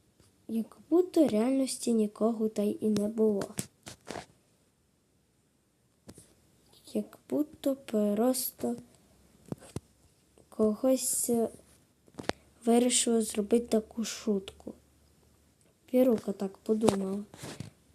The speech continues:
щоб для них, щоб, щоб Вірука, типу, так, щоб більше не спілкувався з батьком. Так.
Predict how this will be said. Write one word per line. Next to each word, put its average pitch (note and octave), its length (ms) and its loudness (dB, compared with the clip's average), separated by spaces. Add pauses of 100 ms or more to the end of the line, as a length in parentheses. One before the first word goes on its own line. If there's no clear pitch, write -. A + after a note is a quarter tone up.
(400)
щоб - 480 -2
для A3 400 4
них, B3 260 2 (440)
щоб, - 260 -2 (3000)
щоб A3 300 -4 (100)
Вірука, C4+ 640 2 (200)
типу, A3+ 260 0
так, A3+ 280 0
щоб G#3 160 -6
більше G#3+ 260 -4
не G#3 80 0
спілкувався A3+ 800 0
з G#3 40 -2
батьком. G3 500 -4 (500)
Так. G#2 320 -10